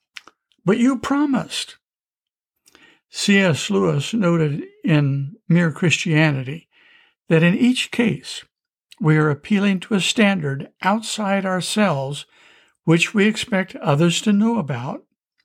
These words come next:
and to follow. And in defending themselves, people don't say, "Where did that rule come from?" or, "I don't think that." Instead, they come up with some reason why, in their particular case,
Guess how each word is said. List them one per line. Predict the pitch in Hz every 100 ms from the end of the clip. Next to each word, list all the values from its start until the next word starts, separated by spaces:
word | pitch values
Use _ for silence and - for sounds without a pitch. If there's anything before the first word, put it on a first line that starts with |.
| _ _ -
and | 165 143 151
to | 175
follow. | - 151 127 - _ _ _ _ _ _ _ _ _ _ - - -
And | 208 180 170 175
in | 320 196
defending | 196 - 226 285 254 175
themselves, | 90 151 - 160 143 143 -
people | 208 254 269
don't | 185 170 151
say, | - 202 165 131 190 - _ _ _ _ _ _ _ _ _
"Where | 214 226
did | 208
that | 202 208 226
rule | 170 165 135
come | 165 160
from?" | - 170 143
or, | 147 139 135
"I | - 226
don't | 233 175 147
think | 156 131 -
that." | 147 131 139 - _ _ _ _ _ _ _ _ _ _ _
Instead, | 160 143 - 214 202 180 370 427 _ _ _
they | 185 208
come | - 226
up | 208 143 -
with | 160
some | - 180 190 220
reason | 160 135 135 143 170 - _ _ _ _
why, | 156 151 151 202
in | 180 143
their | 139 170 254
particular | - 175 190 - 156 135
case, | - 151 143 127